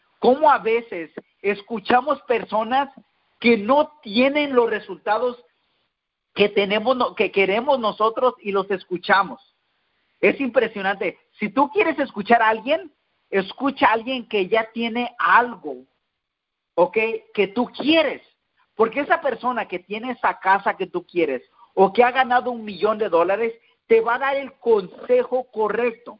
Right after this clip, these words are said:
La persona que te quiere desviar,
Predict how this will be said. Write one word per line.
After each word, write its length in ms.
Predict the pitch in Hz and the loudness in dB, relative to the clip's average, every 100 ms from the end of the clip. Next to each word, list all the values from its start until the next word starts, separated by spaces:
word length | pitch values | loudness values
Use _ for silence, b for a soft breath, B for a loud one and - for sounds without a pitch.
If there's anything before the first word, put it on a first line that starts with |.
| _ _ _ _ _ _ _ - | _ _ _ _ _ _ _ 2
La 340 | 202 233 233 | 4 4 2
persona 1000 | 262 233 - - 311 427 349 165 147 151 _ _ - | 0 0 -2 0 2 2 0 -4 -4 -8 _ _ -2
que 100 | 226 | 0
te 260 | 226 220 | 0 -2
quiere 300 | - 262 320 | -4 -4 -4
desviar, 800 | 277 226 160 156 196 220 320 349 | -2 -2 -4 -2 2 4 2 -4